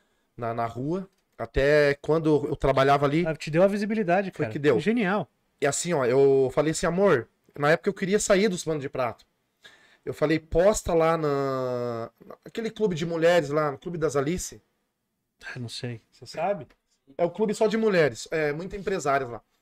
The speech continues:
Speaker 2: Ah, tá, tá. Clube da Alice. Tá, tá, tá. Saquei, saquei, saquei.
Speaker 1: Eu falei, "Posta lá pra ver se aparece algum trabalho pra mim." E daí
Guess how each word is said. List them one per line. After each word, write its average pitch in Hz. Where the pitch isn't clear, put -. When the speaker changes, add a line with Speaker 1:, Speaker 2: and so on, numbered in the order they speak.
Speaker 2:
Ah, 240
tá, 196
tá. 190
Clube 240
da 262
Alice. 214
Tá, 233
tá, 208
tá. 170
Saquei, 165
saquei, 131
saquei. -
Speaker 1:
Eu 156
falei, 180
"Posta 214
lá 196
pra 190
ver 165
se -
aparece 170
algum 156
trabalho 147
pra 143
mim." 165
E 151
daí 160